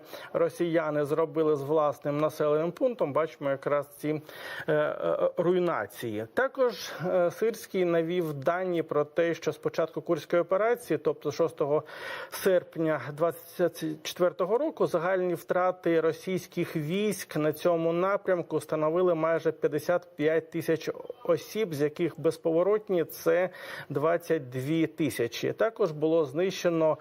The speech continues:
близько двох тисяч одиниць різної російської військової техніки.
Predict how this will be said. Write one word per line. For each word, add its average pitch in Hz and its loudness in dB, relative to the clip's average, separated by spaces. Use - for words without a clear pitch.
близько 170 0
двох 160 2
тисяч - -2
одиниць 165 0
різної 156 2
російської 147 0
військової 143 0
техніки. 180 -2